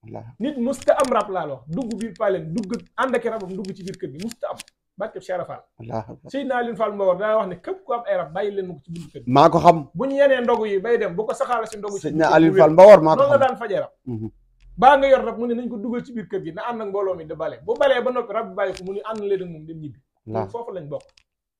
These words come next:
Speaker 2: Moo tax damay jël assurance ci wàllum rab. Képp koo xam ne nu mu la mën a daanelee nag, ñi nga xam ne day yàq seen wér-gu-yaram, ñi tawat loo leen, leen def yaram bu diis wala seen yaram ñu am ay membre yu ñu ciy feebar.
Speaker 1: Mhm.
Speaker 2: Ñii nag defu leen tawatu yaram, waaye tawatu wërsëg la. Mënuñu am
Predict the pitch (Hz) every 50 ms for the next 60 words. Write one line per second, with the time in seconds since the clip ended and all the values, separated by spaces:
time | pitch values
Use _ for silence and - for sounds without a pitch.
0 | _ _ 170 180 202 202 180 185 185 214 202 190 196 202 - 196 196 196 185 185
1 | 170 - - 185 180 175 165 151 143 135 127 - _ _ _ _ 320 339 339 285
2 | 196 - 247 233 - - 220 214 185 160 165 202 277 302 302 294 294 311 302 294
3 | 294 320 294 277 262 240 220 202 185 151 - - _ _ _ _ _ _ _ _
4 | 175 214 262 262 269 240 254 233 220 196 - 220 220 226 240 - - - 214 202
5 | 202 208 185 165 180 160 147 143 - - - _ 147 165 175 180 - 196 202 202
6 | 180 185 175 160 156 - - - 135 156 175 175 170 180 175 - 180 165 160 151
7 | 147 147 143 165 160 - 156 165 175 170 170 175 170 165 170 160 147 151 156 165
8 | 165 160 156 160 160 170 175 175 156 147 147 147 - 156 147 _ 143 127 113 -
9 | _ 120 117 113 113 113 113 _ _ _ 185 214 262 254 226 233 233 - _ _
10 | _ _ _ _ - 170 262 240 247 240 233 233 233 220 214 - 196 190 180 175
11 | 170 180 180 180 180 - 226 269 - - 220 214 226 226 - - 151 139 131 147
12 | 185 240 262 233 240 220 190 151